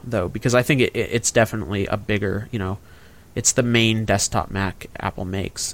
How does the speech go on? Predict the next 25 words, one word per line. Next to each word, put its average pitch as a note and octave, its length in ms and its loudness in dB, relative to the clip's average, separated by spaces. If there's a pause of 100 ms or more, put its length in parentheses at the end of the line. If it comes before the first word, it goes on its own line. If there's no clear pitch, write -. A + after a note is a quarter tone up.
(140)
at - 180 -12
least A2 180 -4
from G2+ 200 -6
their G2 120 0
perspective, - 540 -6
and G2+ 100 -8
it's, - 300 -10 (120)
I'm F#2+ 120 -8
sure A#2 300 2
it - 100 -4
sells F#2+ 400 -2
way G2 220 -2
better E2+ 280 -4
than G2 200 -8
the F#2+ 160 -8 (120)
Mac - 180 -10 (100)
Pro G2 280 -6 (560)
ever G2+ 280 -2
does. F#2+ 400 -4 (520)
And A2+ 140 -4
Tim D#3 220 2
Cook - 280 0
did A#2 200 2
say A2 240 4
recently, G2 640 -2